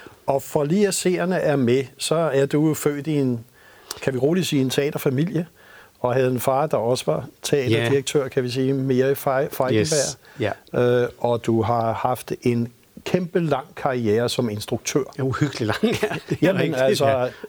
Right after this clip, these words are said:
Speaker 1: altså,
Speaker 2: Ja, det, det,
Speaker 1: og
Speaker 2: det er fuldstændig rigtigt. Jeg
Speaker 1: Ja.
Speaker 2: startede, øh, forfærdelig ung og, og, og, og skulle prøve noget af, da jeg var enogtyve år, og fik mulighed for hos nogle modige og meget kærlige mennesker på Caféteatret i det indre København at lave nogle projekter,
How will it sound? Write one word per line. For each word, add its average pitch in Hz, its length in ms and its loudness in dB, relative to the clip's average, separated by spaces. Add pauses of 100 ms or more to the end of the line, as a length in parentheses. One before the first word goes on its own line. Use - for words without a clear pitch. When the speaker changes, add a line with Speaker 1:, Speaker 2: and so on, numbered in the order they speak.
Speaker 1:
altså, 135 460 0 (180)
Speaker 2:
Ja, 127 60 2
det, 120 100 0
det, 160 140 4
Speaker 1:
og - 60 0 (220)
Speaker 2:
det - 20 2
er 147 80 2
fuldstændig 143 380 0
rigtigt. 113 200 0
Jeg 120 60 0
Speaker 1:
Ja. 127 40 -2
Speaker 2:
startede, 139 380 2 (420)
øh, 123 200 2
forfærdelig 123 500 -2
ung 202 200 2 (260)
og, 131 280 2
og, 123 260 0
og, 120 220 0
og 120 160 0
skulle 117 260 0
prøve 117 260 0
noget 139 200 2
af, 131 260 0
da 135 100 0
jeg 113 100 2
var 117 60 0
enogtyve 131 440 0
år, 131 220 0
og 113 300 0
fik - 300 -2
mulighed 131 460 2
for 131 300 0
hos 123 220 -2
nogle 107 280 4 (720)
modige 170 580 2
og 131 160 0
meget 101 460 2
kærlige 156 300 0
mennesker 127 280 0
på 120 200 -4
Caféteatret 135 720 0
i 120 140 -2
det 113 120 0
indre 139 240 2
København 127 540 -2
at 113 120 0
lave 117 160 2
nogle 139 140 0
projekter, - 520 -4